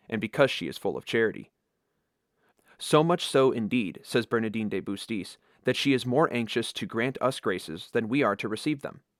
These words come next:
And therefore," says the same author, "whenever we go to her, we always find her hands filled with mercy and liberality." Rebecca was a figure of Mary,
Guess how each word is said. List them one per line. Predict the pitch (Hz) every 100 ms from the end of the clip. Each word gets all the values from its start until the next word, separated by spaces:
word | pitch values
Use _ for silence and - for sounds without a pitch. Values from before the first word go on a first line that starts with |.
| _ _ _ _ _ _
And | 120
therefore," | 110 139 - 113 110
says | 123 113 -
the | 101
same | 107 110
author, | 98 92 87 - _ _ _
"whenever | 120 120 135 165
we | 170
go | 131 131
to | 131 143
her, | 101 80 _ _
we | 131 127
always | 135 175 -
find | 151 143 147
her | 117
hands | 110 117 127 135
filled | - 135 143
with | 117 -
mercy | 110 127 151 147 -
and | 92
liberality." | 113 123 110 80 - - - _ _ _ _ _ _ _ _ _ _ _ _ _ _ _ _ _ _ _
Rebecca | 139 131 190 220
was | 185 127
a |
figure | 117 127 113 110
of | 104
Mary, | 101 85 76 -